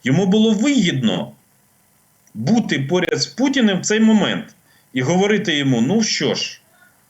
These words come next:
у вас тепер немає можливості маневрувати з Заходом. Ви повинні більш активно діяти з нами". І ця логіка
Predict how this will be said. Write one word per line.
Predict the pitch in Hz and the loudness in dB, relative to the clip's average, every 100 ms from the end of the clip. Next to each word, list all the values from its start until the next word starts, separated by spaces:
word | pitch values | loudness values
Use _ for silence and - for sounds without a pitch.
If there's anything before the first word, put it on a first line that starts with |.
| _ | _
у | 120 | -4
вас | 131 190 220 | -2 -2 -2
тепер | - 196 226 240 | -6 -2 -2 0
немає | 226 226 196 233 254 | 2 2 2 0 0
можливості | 254 220 214 240 185 151 - 151 117 95 - _ - | 0 0 0 2 0 -2 -6 -6 -6 -6 -16 _ -6
маневрувати | 135 180 170 185 190 190 147 139 117 | -2 -2 0 0 0 0 0 -2 -4
з | |
Заходом. | 107 156 - 104 82 76 - _ _ _ _ | -2 -2 -2 -6 -8 -8 -10 _ _ _ _
Ви | 95 143 | -8 -8
повинні | 139 151 135 135 180 214 254 - _ _ _ _ _ | -4 -2 -2 0 0 0 -2 -8 _ _ _ _ _
більш | 104 123 185 - - | -10 -4 -4 -4 -6
активно | 151 - - 135 160 185 | -10 -8 -4 -2 -2 -4
діяти | 135 135 147 160 202 | -4 -4 -4 -4 -6
з | 175 | -4
нами". | 202 262 233 117 71 - _ _ _ _ _ _ _ _ | -2 0 0 -4 -8 -14 _ _ _ _ _ _ _ _
І | 135 | -8
ця | - 185 | -4 -2
логіка | 180 220 285 240 - 104 78 | 0 0 0 -2 -2 -4 -6